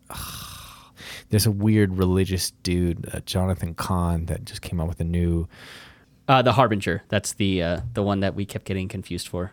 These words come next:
Speaker 2: When I
Speaker 1: Yeah.
Speaker 2: tried to buy a ticket too, they were like, "Yeah, The Harbinger," and I was like, "No, no, no,
Speaker 1: Yeah.
Speaker 2: no, no, the French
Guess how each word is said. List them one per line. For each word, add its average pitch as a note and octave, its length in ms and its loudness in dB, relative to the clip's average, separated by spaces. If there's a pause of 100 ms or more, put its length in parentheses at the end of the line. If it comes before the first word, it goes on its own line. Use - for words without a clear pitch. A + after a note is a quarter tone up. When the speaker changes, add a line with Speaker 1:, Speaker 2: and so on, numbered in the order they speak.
(100)
Speaker 2:
When A2+ 140 4
I A2+ 80 8
Speaker 1:
Yeah. B2 40 6
Speaker 2:
tried B2+ 160 4
to A#2+ 80 2
buy A2 100 6
a G#2+ 80 4
ticket - 300 0
too, G#2+ 180 0
they G2 100 2
were G2 60 2
like, G2 200 0
"Yeah, G#3 160 4
The G2+ 80 2
Harbinger," D#3 380 -2
and E3 160 -2
I A#2 60 -2
was B2 100 -8
like, A#2+ 200 -10
"No, C3 260 -6 (480)
no, - 80 -4
no, B2+ 80 0
Speaker 1:
Yeah. G2+ 300 4
Speaker 2:
no, C#3 160 2
no, A#2+ 160 4
the A2 360 2
French C#3+ 300 -2